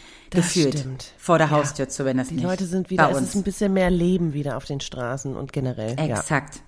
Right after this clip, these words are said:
Speaker 2: exakt,
Speaker 1: Ja.
Speaker 2: exakt.
Speaker 1: Wie war denn
Speaker 2: Maxi
Speaker 1: deine letzte Woche?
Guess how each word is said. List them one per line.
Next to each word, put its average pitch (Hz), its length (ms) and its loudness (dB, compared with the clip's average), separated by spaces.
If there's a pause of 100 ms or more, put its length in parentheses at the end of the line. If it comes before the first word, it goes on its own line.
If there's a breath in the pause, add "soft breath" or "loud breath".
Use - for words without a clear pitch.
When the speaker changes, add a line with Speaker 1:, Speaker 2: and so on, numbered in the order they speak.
(160)
Speaker 2:
exakt, 143 540 -4
Speaker 1:
Ja. - 80 -14
Speaker 2:
exakt. 143 340 -8
Speaker 1:
Wie 196 140 -2
war 208 140 8
denn 208 100 6
Speaker 2:
Maxi 196 140 6
Speaker 1:
deine 190 200 6
letzte 170 340 -2
Woche? 170 300 0